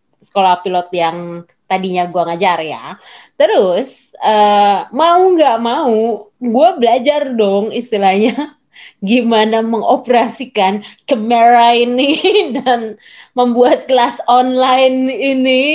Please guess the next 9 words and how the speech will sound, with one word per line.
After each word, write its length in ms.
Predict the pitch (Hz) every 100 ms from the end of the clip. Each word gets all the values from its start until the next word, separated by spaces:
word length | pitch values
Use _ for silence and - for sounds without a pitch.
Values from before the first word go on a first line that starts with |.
| 302 220
gitu 140 | 214
ya 240 | 214 202 190
kan. 300 | 180 170 202 285 _ - - -
Jadinya 440 | 214 208 233 330 440 453 _ _ _ _ _ _ _ _ _ -
kayak 340 | 247 240 208
kecemplung 800 | 277 294 311 233 214 202 175 180
gitu 200 | 180 196
loh. 300 | 180 156 143
Dan 540 | 185 202 285 359 339